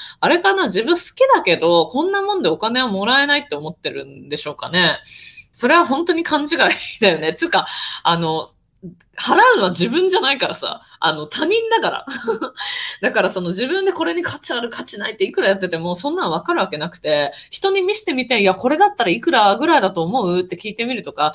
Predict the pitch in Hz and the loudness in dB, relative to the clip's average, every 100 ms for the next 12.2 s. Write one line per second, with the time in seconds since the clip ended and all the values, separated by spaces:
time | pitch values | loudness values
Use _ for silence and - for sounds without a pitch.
0 | - - 240 196 269 - 349 208 190 170 | -4 -6 -2 0 2 2 2 2 0 0
1 | 160 - 254 302 240 247 220 226 247 - | -2 0 0 2 2 2 2 0 -4 -6
2 | 147 - - 160 190 294 453 440 196 185 | -6 -10 -4 2 2 4 4 4 2 2
3 | 165 135 254 370 403 294 220 220 208 208 | 2 2 2 2 2 0 -2 -4 -2 -2
4 | 175 196 226 330 339 349 381 311 285 208 | -2 0 0 0 2 2 4 2 2 4
5 | 220 - - - 175 185 185 170 175 170 | 4 2 -10 -6 -2 0 0 2 4 4
6 | 156 - - - 190 185 185 175 - _ | 2 -2 -12 -2 2 4 2 0 -4 _
7 | _ - 208 190 190 185 190 202 190 196 | _ -6 -2 0 0 0 0 0 -2 2
8 | 190 196 196 190 214 - 185 185 208 156 | 2 4 2 2 0 -2 -2 0 2 2
9 | 131 120 117 233 208 190 233 - 190 165 | 0 -2 -2 0 0 2 0 0 0 2
10 | 156 170 160 165 160 156 120 151 202 226 | 2 2 2 4 2 2 -2 -2 -2 -4
11 | - 165 151 165 160 151 139 101 107 117 | -4 -6 -6 -4 -2 -2 -2 -6 -8 0
12 | 135 | 0